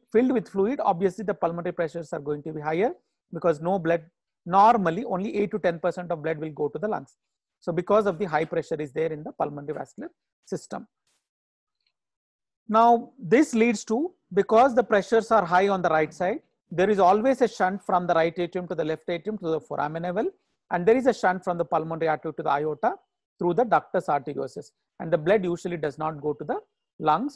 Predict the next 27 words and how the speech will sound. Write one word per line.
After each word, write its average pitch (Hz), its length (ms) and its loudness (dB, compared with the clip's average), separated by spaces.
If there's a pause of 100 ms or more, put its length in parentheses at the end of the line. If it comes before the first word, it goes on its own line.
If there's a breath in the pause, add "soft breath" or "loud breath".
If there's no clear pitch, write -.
or 160 140 2
only 180 240 -2
eight 165 120 0
to 180 80 -8
ten 156 220 -6
percent 160 320 -10
goes 143 160 -8
to - 120 -16
the 170 100 -14
lungs. - 340 -10 (340)
And 156 140 -6
that 226 340 4
lung, 196 300 0
blood 170 260 -2
which 160 160 -6
goes 151 180 -6
to 160 100 -12
the 147 80 -6
lung 165 240 -4
is 156 100 -14
for 156 140 -10
the 226 160 -8 (340)
lung 175 300 2
growth 202 260 4 (300)
and 165 140 -6
not 165 280 2
for, 254 160 0